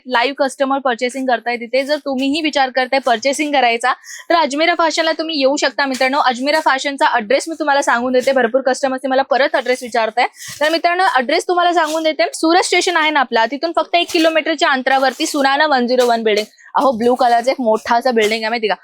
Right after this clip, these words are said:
त्या बिल्डिंग मध्ये वन झिरो वन नाव आहे त्या बिल्डिंगचं, आणि तिथे आल्यावरती ग्राउंड फ्लोअरला आपला अजमेरा फॅशन दिसून जाईल. आणि या ग्राउंड फ्लोअर मध्ये कसं आहे,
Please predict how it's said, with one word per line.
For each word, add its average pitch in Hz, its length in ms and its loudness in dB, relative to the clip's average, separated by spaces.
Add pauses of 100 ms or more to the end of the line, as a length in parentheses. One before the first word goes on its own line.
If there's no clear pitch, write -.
(160)
त्या 285 100 2
बिल्डिंग 294 300 2
मध्ये 320 180 2
वन 269 200 0
झिरो 277 200 2
वन 269 160 0
नाव 233 200 2
आहे 254 180 0
त्या 247 100 -2
बिल्डिंगचं, 226 420 -2
आणि 254 220 -2
तिथे 233 180 -6
आल्यावरती 240 400 -2
ग्राउंड 247 300 0
फ्लोअरला 285 220 2
आपला 254 180 0
अजमेरा 214 320 -2
फॅशन 240 300 -4
दिसून 233 280 -8
जाईल. 214 160 0 (280)
आणि 285 140 2
या 330 160 2
ग्राउंड 285 220 2
फ्लोअर 339 200 2
मध्ये 349 220 0
कसं 339 220 0
आहे, 311 100 0